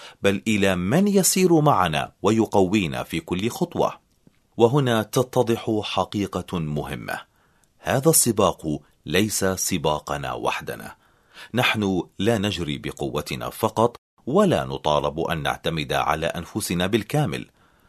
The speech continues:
بل هو سباق المسيح فينا. نحن نشترك فيه، لكنه هو الذي يقود،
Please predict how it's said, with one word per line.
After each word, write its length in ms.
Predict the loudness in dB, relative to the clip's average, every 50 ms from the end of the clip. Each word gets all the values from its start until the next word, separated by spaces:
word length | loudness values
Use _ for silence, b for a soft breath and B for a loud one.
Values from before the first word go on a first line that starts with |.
| b b b b b
بل 140 | 6 6 6
هو 300 | 6 4 6 6 4 4
سباق 560 | 2 0 0 0 2 4 2 2 2 2 0
المسيح 760 | 0 0 2 0 0 2 2 2 2 2 2 0 0 -2 -2
فينا. 540 | -2 -2 -2 -4 -4 -4 -4 -4 -4 -6 -8 b b b b b b b b b b -4
نحن 260 | -2 -2 -2 -4 -6
نشترك 580 | -6 -6 -6 -8 -4 -4 -4 -4 -4 -6 -8
فيه، 460 | -8 -4 -2 -2 -2 0 0 -2 -2 -4 B B B B B
لكنه 640 | -2 -2 0 0 -2 0 0 0 0 -2 -2 -2 0
هو 240 | 2 2 4 4
الذي 400 | 2 2 2 0 0 0 -2 -6
يقود، 560 | -6 -8 -6 -2 2 2 2 2 2 2 0